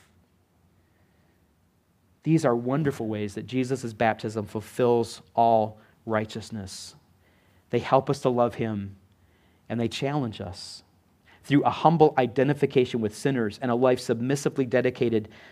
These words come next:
to serve them and to bring them to the Father. There's one final way, and this is not what Jesus does, but it's how the Father responds to his devotion.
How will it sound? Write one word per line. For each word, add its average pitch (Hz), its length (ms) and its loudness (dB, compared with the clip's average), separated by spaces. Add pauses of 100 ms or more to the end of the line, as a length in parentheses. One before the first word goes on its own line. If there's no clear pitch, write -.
to - 120 -2
serve 147 440 2
them 117 320 2 (220)
and 120 100 -4
to 127 80 2
bring 135 360 4
them 147 120 4
to 135 80 -2
the 113 120 -2
Father. 110 380 -2
There's 123 220 0
one 147 280 4
final 131 360 4
way, 107 400 0 (1900)
and 127 80 -2
this 139 160 2
is 156 80 2
not 175 180 6
what 156 160 4
Jesus 127 380 -4
does, - 480 -12 (1120)
but 151 120 8
it's 156 140 0
how 147 200 8
the 131 120 2
Father 147 540 6
responds 120 1160 -2
to - 180 -4
his 107 240 -4
devotion. 101 640 -6